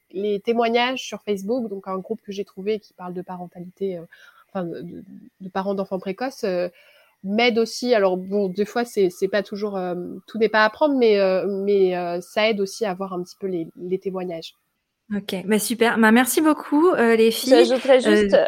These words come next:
Speaker 3: euh, pour
Speaker 2: ouais.
Speaker 3: ceux qui recherchent des ressources sur Instagram, il y a Elodie Pépel. Que, et Elodie, elle est, euh, alors,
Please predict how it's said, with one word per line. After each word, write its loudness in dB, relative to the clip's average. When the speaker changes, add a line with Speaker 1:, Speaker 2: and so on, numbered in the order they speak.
Speaker 3:
euh, 6
pour 4
Speaker 2:
ouais. 2
Speaker 3:
ceux -2
qui -6
recherchent -6
des -6
ressources -8
sur -10
Instagram, -6
il -4
y -2
a -2
Elodie -4
Pépel. 4
Que, 4
et -4
Elodie, -6
elle -2
est, -2
euh, -4
alors, 0